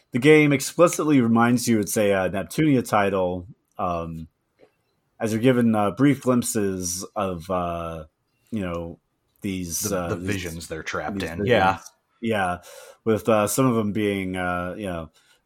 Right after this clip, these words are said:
Speaker 1: Vert continues to wish that she had a sibling of her own and lives in a dream world where Nepgear is her own little series.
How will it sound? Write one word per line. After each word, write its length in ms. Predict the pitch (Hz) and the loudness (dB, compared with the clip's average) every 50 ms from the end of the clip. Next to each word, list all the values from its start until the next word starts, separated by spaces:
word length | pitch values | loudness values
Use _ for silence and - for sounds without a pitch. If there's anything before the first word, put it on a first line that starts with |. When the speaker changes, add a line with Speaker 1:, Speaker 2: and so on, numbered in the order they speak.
| _ | _
Speaker 1:
Vert 260 | - 127 127 131 - 117 | 0 2 2 2 0 -4
continues 540 | - 139 - - 123 120 120 117 101 - | -12 -12 -4 0 0 2 2 2 0 -2
to 80 | - 107 | -2 2
wish 280 | 120 120 117 107 - - | 2 4 4 2 0 -6
that 100 | 101 98 | -10 -10
she 140 | - 107 | -8 -4
had 120 | 107 101 95 | -4 -4 -4
a 60 | 90 | -4
sibling 460 | - - 131 127 120 120 120 117 107 | -4 -2 -2 0 0 2 0 0 0
of 100 | 101 92 | -2 -4
her 140 | 92 98 92 | -4 -4 -4
own 280 | 101 113 120 123 120 110 | -2 -2 -2 0 0 -2
and 140 | 95 92 | -2 -2
lives 240 | 95 110 113 110 104 | -4 -4 -4 -4 -4
in 100 | 101 95 | -6 -6
a 60 | 90 | -6
dream 320 | 85 - 110 117 117 117 120 | -6 -6 -4 -2 -2 -2 0
world 300 | 120 120 120 120 117 110 | 2 2 2 2 2 -2
where 200 | 95 87 82 85 | -4 -6 -6 -6
Nepgear 520 | 87 101 110 - _ - 110 110 110 107 | -4 -6 -6 -6 _ -6 -4 -4 -2 -2
is 140 | 95 87 78 | -4 -6 -6
her 140 | 87 87 92 | -6 -6 -6
own 160 | 101 104 104 | -4 -4 -4
little 180 | 101 101 98 90 | -6 -6 -6 -6
series. 720 | - - 110 107 101 92 82 82 82 80 76 - - | -6 -4 -4 -4 -4 -4 -6 -8 -10 -12 -12 -12 -14